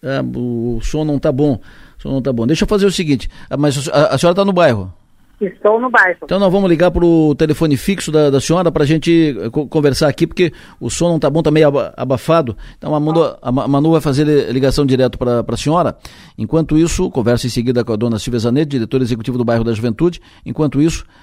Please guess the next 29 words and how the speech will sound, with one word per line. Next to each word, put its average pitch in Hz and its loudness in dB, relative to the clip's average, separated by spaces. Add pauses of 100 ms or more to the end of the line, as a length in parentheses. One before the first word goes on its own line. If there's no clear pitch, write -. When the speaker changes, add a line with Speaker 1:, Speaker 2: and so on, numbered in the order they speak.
(140)
Speaker 1:
destaca 131 -8
aqui 117 -8
o 143 -2
nosso 127 -2
quatro 123 -2
oito, 160 0 (400)
que 127 -6
tem 147 -2
lá 135 0
agora 107 0
na 104 -2
sua 131 0
capa, 143 2
deslizamento 135 2
de 117 0
terra 135 0
registrado 131 0
na 135 2
rodovia 127 2
Arquimedes 127 0
Naspolini. 131 0
Defesa 123 -2
Civil 123 0
de 123 -4
Criciúma 131 0
está 135 -2
trabalhando 127 2
no 139 2
local. 117 0